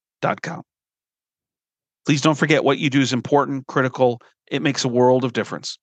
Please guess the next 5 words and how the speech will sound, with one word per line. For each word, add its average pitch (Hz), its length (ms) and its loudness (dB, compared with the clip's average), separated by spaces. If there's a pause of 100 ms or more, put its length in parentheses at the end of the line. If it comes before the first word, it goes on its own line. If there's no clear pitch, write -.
(1040)
Remember 120 320 4
my 127 160 4
all-time 131 480 2
favorite 123 300 -4
saying, 101 300 -6